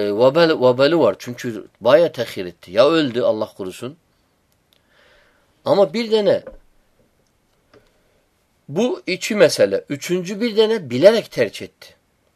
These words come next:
orucu. Şimdi o mazeretlidir. Ama bir tane bilerek terk etti. Bunun da iki durumu var. Birincisi, geceden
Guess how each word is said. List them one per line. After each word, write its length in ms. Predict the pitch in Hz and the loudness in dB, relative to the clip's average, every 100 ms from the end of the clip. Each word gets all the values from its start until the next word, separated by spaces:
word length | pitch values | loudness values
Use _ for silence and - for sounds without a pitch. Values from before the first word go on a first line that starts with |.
| _ | _
orucu. 420 | 110 98 85 85 - _ _ - - _ _ _ _ _ _ _ _ | -8 -6 -8 -16 -20 _ _ -20 -20 _ _ _ _ _ _ _ _
Şimdi 280 | - 101 117 | -18 -8 -2
o 140 | 147 | 0
mazeretlidir. 880 | 160 135 120 147 147 156 151 - 85 _ _ _ - | 0 -2 -4 -6 -6 -4 -8 -8 -16 _ _ _ -10
Ama 340 | 123 185 214 _ | -4 -4 -6 _
bir 200 | 107 143 | -14 -6
tane 320 | 185 175 101 | -2 -2 -4
bilerek 420 | 104 131 185 156 - | -4 2 4 2 -2
terk 300 | 98 90 92 | -10 -10 -16
etti. 300 | - 135 131 | -14 -12 -6
Bunun 240 | 175 208 | -6 -4
da 60 | 190 | -4
iki 360 | - 220 247 - _ _ _ - | -4 -8 -10 -14 _ _ _ -12
durumu 360 | 117 127 110 95 | -4 -2 -2 -6
var. 160 | 87 - _ _ _ _ _ _ _ _ | -10 -12 _ _ _ _ _ _ _ _
Birincisi, 800 | 120 160 175 160 170 - 214 131 _ _ _ _ _ _ _ _ _ _ _ _ _ _ _ _ _ _ _ _ _ _ _ _ _ _ _ _ _ _ _ _ _ | -8 -4 -4 -4 -8 -6 -4 -6 _ _ _ _ _ _ _ _ _ _ _ _ _ _ _ _ _ _ _ _ _ _ _ _ _ _ _ _ _ _ _ _ _
geceden 760 | - 139 131 165 175 233 123 | -4 -4 0 0 2 0 0